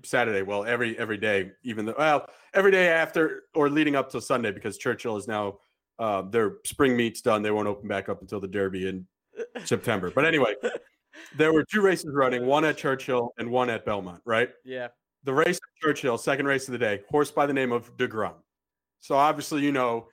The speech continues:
Speaker 2: Has this
Speaker 1: Greg is
Speaker 2: happened
Speaker 1: spending money
Speaker 2: before?
Speaker 1: on a horse named DeGrom. He's, he's ran before. This was his second time in a month,
Speaker 2: Okay.
Speaker 1: which is common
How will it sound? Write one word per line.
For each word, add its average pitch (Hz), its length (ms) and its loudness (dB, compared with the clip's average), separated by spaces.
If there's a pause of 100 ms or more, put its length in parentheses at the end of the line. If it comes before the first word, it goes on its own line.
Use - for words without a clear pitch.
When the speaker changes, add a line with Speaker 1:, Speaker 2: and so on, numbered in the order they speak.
Speaker 2:
Has 190 160 -18
this 359 80 -12
Speaker 1:
Greg 143 180 4
is - 60 -8
Speaker 2:
happened 139 200 0
Speaker 1:
spending 131 120 0
money 123 180 4
Speaker 2:
before? - 60 2
Speaker 1:
on 113 80 -2
a - 120 -6
horse - 240 -8
named - 200 -20
DeGrom. - 960 -20
He's, 190 180 2
he's 196 220 2
ran 202 160 6
before. 127 360 -2
This 127 140 -4
was 147 100 -6
his 135 120 -8
second 156 260 0
time 135 240 2
in 127 60 -2
a 123 40 -2
month, 98 220 -6
Speaker 2:
Okay. 120 160 -10 (200)
Speaker 1:
which 135 140 -4
is 127 80 -10
common 127 320 2